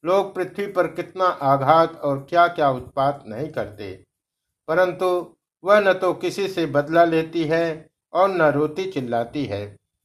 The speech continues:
संसार के सभी प्राणी अपने अपने प्रारब्ध के अनुसार चेष्टा कर रहे हैं। वे समय समय पर भिन्न भिन्न प्रकार से जान या अनजान में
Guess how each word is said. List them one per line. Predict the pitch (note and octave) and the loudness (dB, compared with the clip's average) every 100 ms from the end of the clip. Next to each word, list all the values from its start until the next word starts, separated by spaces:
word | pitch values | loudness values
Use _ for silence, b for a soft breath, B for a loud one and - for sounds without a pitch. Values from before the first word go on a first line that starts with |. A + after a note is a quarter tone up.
| _ D#3+ | _ -4
संसार | D#3+ D#3+ D#3 D3 | -2 4 6 6
के | C#3 D3+ | 2 -6
सभी | - D#3 E3+ F#3 | -4 -2 -2 0
प्राणी | D#3+ D#3 D#3+ E3 E3 - _ _ F3 | 4 4 4 2 -2 -8 _ _ -6
अपने | F3 G#3 G3+ | -4 0 2
अपने | F#3+ E3+ D#3+ | 2 0 -4
प्रारब्ध | - D3+ D#3 F3 E3+ F#3 | 4 6 6 4 0 -4
के | F3 E3+ | -2 -2
अनुसार | D#3+ C#3+ C3+ C#3+ C3 B2 B2+ _ _ _ _ | -2 -6 2 4 4 0 -12 _ _ _ _
चेष्टा | F3 F3 F#3+ D#3+ | -4 -2 4 4
कर | C#3+ C3+ | 4 -2
रहे | C#3+ C3 A2 | -2 -6 -8
हैं। | G2+ F#2+ - _ _ - | -8 -12 -16 _ _ -2
वे | E3 | -2
समय | - D#3+ F#3 F#3 | 0 0 2 2
समय | F3 E3 D#3 | 0 2 0
पर | D#3 D3 | 2 0
भिन्न | C3+ F#3+ G3+ | 0 -6 -4
भिन्न | D#3 E3 D3+ | -2 -2 -2
प्रकार | C#3 C#3 C#3 C#3+ | -4 2 4 4
से | C#3 B2 A2 A2 _ _ _ _ | 0 -8 -8 -10 _ _ _ _
जान | A2 A#2+ C3+ D#3+ D#3+ D#3 - _ _ _ | -14 0 4 6 4 -4 -16 _ _ _
या | E3 E3+ | 4 4
अनजान | E3 D#3+ D3+ E3 F#3 F#3 | 2 -6 2 6 6 4
में | B2+ A#2 | -6 -8